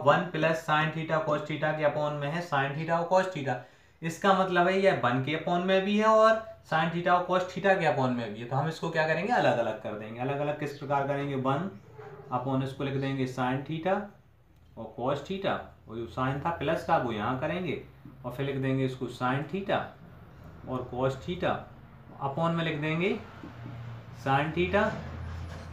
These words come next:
cos theta। अब देखिए ये दोनों आपस में कैंसिल हुआ तो यहाँ पे क्या बचेगा, वन, क्योंकि एक ही बार डिवाइड होता है। अब यहाँ पे देखो, यहाँ पे जो अभी हाल था वही हो जाएगा,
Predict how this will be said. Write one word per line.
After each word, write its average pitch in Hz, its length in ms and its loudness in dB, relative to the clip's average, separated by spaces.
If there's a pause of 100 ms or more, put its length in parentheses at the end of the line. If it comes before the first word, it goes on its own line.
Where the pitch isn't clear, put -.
(260)
cos - 240 2
theta। 104 320 -8 (840)
अब 143 100 -4
देखिए 180 460 0
ये 156 180 2
दोनों 160 280 0
आपस 156 320 4
में 147 120 -2
कैंसिल 160 340 0
हुआ 165 160 2
तो 151 100 -2
यहाँ 151 180 2
पे 156 100 -6
क्या 170 220 2
बचेगा, 175 360 0
वन, 120 320 2 (560)
क्योंकि 127 240 -4
एक 143 120 -4
ही 170 120 -2
बार 175 200 2
डिवाइड 175 300 4
होता 147 280 0
है। - 200 -6 (380)
अब 131 120 0
यहाँ 170 240 4
पे 175 140 2
देखो, 170 300 2
यहाँ 147 240 6
पे 175 140 2
जो 170 120 -2
अभी 165 200 0
हाल 165 220 8
था 175 100 4
वही 135 220 4
हो 117 80 0
जाएगा, 120 260 -2